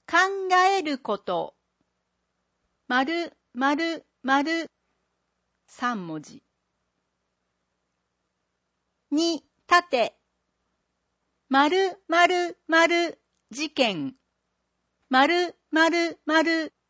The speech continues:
老子に入る言葉は、ヒント、忠臣蔵。三文字。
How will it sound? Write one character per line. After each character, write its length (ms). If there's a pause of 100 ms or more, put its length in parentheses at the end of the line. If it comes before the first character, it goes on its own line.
(200)
老 400
子 420 (680)
に 260 (140)
入 420
る 320 (260)
言 380
葉 220
は、 260 (1080)
ヒ 260
ン 160
ト、 380 (920)
忠 380
臣 560
蔵。 460 (1200)
三 400
文 160
字。 240